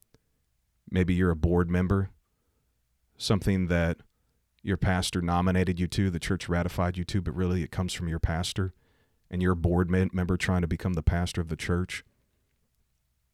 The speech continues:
You're doing the exact same thing that Lucifer did.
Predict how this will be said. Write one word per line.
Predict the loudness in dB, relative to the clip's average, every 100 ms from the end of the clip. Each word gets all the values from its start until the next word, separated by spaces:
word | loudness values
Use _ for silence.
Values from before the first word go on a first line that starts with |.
| _ _
You're | 2
doing | 4 6
the | 4
exact | 0 0 0 0
same | 2 2 0
thing | 0 0 0 -4 -4
that | -4
Lucifer | -2 -2 -2 -4 -4
did. | -4 -8 -8